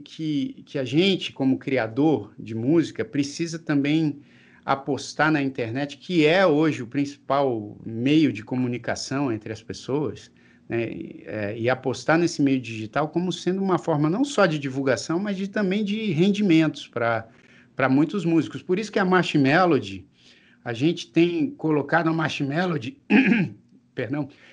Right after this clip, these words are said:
como uma plataforma que a gente observou assim, Pô, hoje em dia, principalmente com a pandemia, tem tantos músicos parados que tavam aí tocando,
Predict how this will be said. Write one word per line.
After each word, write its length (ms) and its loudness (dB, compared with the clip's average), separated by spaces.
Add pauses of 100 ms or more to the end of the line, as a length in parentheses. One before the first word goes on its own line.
(120)
como 180 2
uma 220 6
plataforma 1040 0 (1000)
que 80 0
a 80 4
gente 320 -2
observou 480 -6
assim, 260 -6
Pô, 220 -4 (140)
hoje 260 -4
em 80 -4
dia, 380 -4
principalmente 500 -2
com 80 -8
a 60 -2
pandemia, 500 -4
tem 160 -6
tantos 420 -6
músicos 520 -2
parados 840 -2
que 120 -20
tavam 400 -2
aí 240 -4
tocando, 640 0